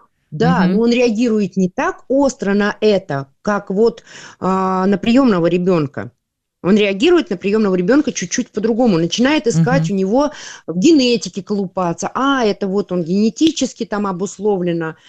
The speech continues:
Speaker 1: это там у него родители, вот мама была у него алкоголичка. Так, стоп, ребят, вот в этом моменте начинаем разбираться.
Speaker 2: Мгм.
Speaker 1: А, понимаете, надо ребенка принять,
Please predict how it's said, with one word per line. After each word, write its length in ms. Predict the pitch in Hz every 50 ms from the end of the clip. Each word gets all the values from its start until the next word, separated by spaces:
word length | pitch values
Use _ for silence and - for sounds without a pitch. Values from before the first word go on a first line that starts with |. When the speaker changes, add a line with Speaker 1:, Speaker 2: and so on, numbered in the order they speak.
| - - -
Speaker 1:
это 180 | - 175 - -
там 240 | - 208 190 196 190
у 20 |
него 240 | 185 180 180 175 180
родители, 520 | 175 180 180 190 254 285 277 - 226 196
вот 200 | 185 175 175 -
мама 260 | 196 190 185 185 165
была 280 | 147 151 170 170 170 160
у 40 | 156
него 220 | 160 160 151 160 165
алкоголичка. 800 | 165 165 - 175 170 196 208 240 269 254 - - - 196 185 _ _ - - _ _ -
Так, 240 | 180 170 156 -
стоп, 280 | - - 214 196 185 -
ребят, 360 | 160 156 151 160 151 143 -
вот 160 | 143 143 - _ _
в 60 | - 175
этом 220 | 185 - 180 175
моменте 420 | 180 180 202 220 233 220 - - 147
начинаем 420 | 143 - - - 175 185 190 190
разбираться. 640 | 156 147 143 143 147 135 131 123 127 - - - - - _ _ _ -
Speaker 2:
Мгм. 400 | 170 170 165 151 165 160 160 165 - _ _ _ _ _ _ _ _
Speaker 1:
А, 160 | - - 107 -
понимаете, 540 | - 185 208 262 320 359 349 - 226 - -
надо 460 | - 196 226 247 262 208 214 208 -
ребенка 480 | - 190 202 180 233 269 277 269 - 208
принять, 760 | - - - 214 220 226 226 233 226 196 156 151 - - -